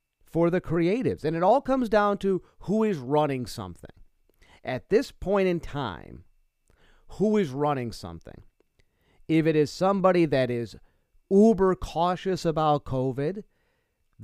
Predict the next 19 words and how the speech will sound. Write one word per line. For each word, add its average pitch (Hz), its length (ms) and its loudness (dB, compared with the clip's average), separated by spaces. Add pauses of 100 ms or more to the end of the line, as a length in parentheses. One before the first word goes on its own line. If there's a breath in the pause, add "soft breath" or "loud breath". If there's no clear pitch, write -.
(240)
it's - 180 -2
likely 147 280 -2
gonna 175 220 0
be 208 120 -2
postponed 208 640 -2
or 240 80 -6
canceled. - 640 -8 (680 soft breath)
If 165 160 0
it's 175 160 -2
somebody 170 600 2
that 147 300 0
is, 143 160 -2
I 147 140 0
would 147 180 0
say, 131 440 -4 (540)
down 170 360 0
the 165 80 4
middle 160 400 4
to 135 640 -4